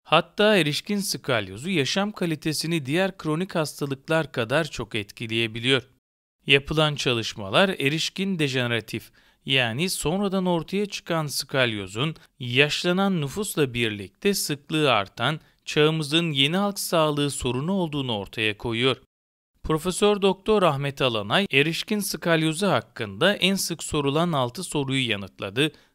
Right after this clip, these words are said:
ve kaçılması gereken dört hatayı şöyle sıraladı. Erişkin skalyoz ve diğer omurga bozuklukları nasıl ortaya çıkar?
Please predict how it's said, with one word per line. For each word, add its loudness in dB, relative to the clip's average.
ve 4
kaçılması -4
gereken 0
dört 0
hatayı -2
şöyle -4
sıraladı. -4
Erişkin 2
skalyoz 0
ve 0
diğer 4
omurga 0
bozuklukları -4
nasıl -4
ortaya -2
çıkar? -2